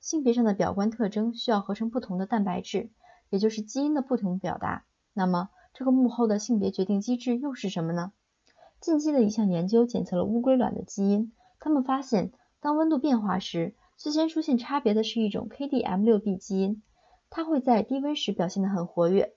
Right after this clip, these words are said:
也就是孵化成雄性乌龟，而高温环境却基本不表达。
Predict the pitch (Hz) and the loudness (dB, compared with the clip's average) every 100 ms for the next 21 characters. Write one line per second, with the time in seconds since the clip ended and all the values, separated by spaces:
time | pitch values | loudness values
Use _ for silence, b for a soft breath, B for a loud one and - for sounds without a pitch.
0 | _ - 190 208 214 214 254 247 214 190 | _ -2 -2 0 -2 -2 -4 -2 -2 -4
1 | 202 175 190 247 196 180 180 180 - B | -6 -6 -2 0 0 0 -2 -2 -6 B
2 | B B 220 220 294 320 330 180 202 208 | B B -6 -2 0 0 0 0 0 0
3 | 208 214 254 185 - 247 175 - - | -2 -2 0 0 -2 -2 -2 -2 -8